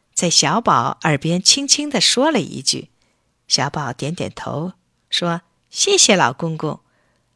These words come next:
就去找那个大哥哥了。大哥哥也在找他，他们刚好碰上了。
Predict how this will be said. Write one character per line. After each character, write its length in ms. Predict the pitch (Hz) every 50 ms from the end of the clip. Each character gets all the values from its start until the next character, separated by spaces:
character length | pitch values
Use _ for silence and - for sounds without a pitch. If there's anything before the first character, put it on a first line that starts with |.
| _ _
就 160 | _ - 180 151
去 200 | 147 - 151 147
找 260 | - - 143 123 101
那 140 | 139 156 156
个 100 | 151 127
大 240 | _ - 185 160
哥 320 | 147 _ - 208 226 254 247
哥 140 | 233 - 135
了。 240 | - - - - _ _ _ _ _ _ _ _ _ _ _ _
大 160 | _ - 247 247
哥 220 | 247 285 277 269
哥 160 | - 262 247
也 180 | 247 220 160 127
在 200 | - - 302 370
找 280 | - - - - - _
他， 220 | - - - - _ _ _ _ _ _ _ _
他 140 | _ - 185
们 140 | 180 170 170 _
刚 200 | - 285 311 302
好 200 | - - - 95
碰 400 | _ _ - - 330 415 359 202
上 180 | - - 120 90
了。 280 | 78 67 - - -